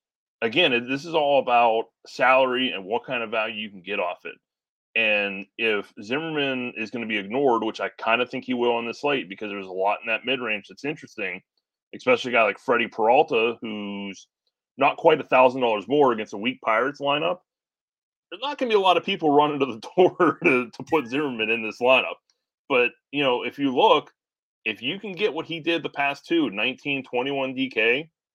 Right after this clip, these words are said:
it's under seven grand against a,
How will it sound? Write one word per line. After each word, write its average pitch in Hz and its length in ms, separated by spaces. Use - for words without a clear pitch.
it's - 300
under 135 280
seven 135 360
grand 123 460
against 113 360
a, 110 140